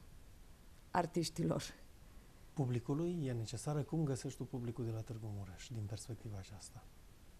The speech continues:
Speaker 2: E generos?
Speaker 1: Nu știu foarte, uh, având în vedere că eu,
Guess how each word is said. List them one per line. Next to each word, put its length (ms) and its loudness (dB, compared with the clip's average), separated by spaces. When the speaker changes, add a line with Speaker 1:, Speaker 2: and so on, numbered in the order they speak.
Speaker 2:
E 160 4
generos? 360 10
Speaker 1:
Nu 80 8
știu 180 4
foarte, 800 6
uh, 440 6
având 280 10
în 60 12
vedere 280 10
că 140 4
eu, 320 8